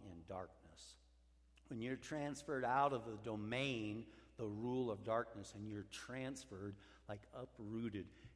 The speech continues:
and transferred over into the kingdom of his beloved Son, he speaks the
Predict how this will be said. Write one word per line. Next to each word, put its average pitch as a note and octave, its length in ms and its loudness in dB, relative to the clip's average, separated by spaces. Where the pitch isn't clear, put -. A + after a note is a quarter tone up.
and F2+ 120 -12
transferred G#2 800 -8
over G#2 300 -4
into G2+ 240 -8
the - 100 -14
kingdom G2 580 -6
of - 80 -14
his G#2+ 180 -4
beloved G2 520 -4
Son, E2+ 640 -8
he D3 220 -4
speaks - 840 -10
the E2+ 120 -12